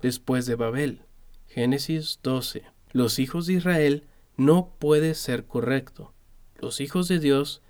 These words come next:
es la terminología encontrada en los manuscritos de Mar Muerto. La English Standard Version lo tiene correctamente. La fraseología es importante.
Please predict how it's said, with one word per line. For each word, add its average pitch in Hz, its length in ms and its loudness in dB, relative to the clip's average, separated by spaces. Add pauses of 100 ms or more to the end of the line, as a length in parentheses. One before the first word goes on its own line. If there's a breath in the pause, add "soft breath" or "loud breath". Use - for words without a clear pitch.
(180)
es 135 100 0
la 165 120 4
terminología 160 760 0
encontrada 135 640 -2
en 135 80 0
los 139 120 -2
manuscritos 127 720 -4
de 123 100 -2
Mar 117 240 -4
Muerto. 139 640 -2 (640)
La 120 360 0 (180)
English 135 520 0
Standard 147 560 -6
Version 151 640 -4 (320)
lo 127 180 -2
tiene 165 300 0
correctamente. 120 960 -4 (520)
La 127 180 4
fraseología 127 720 2
es 196 120 2
importante. 123 840 -2